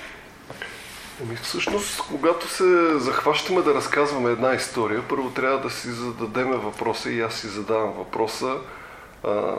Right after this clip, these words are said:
с какво тази история ще бъде интересна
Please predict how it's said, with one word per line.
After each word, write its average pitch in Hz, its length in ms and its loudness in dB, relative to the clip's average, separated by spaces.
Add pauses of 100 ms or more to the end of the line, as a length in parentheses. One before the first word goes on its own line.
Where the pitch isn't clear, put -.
с - 120 -4 (160)
какво - 400 0
тази 127 400 0
история 135 840 0 (240)
ще 131 580 -4 (1500)
бъде 143 220 4
интересна 120 720 2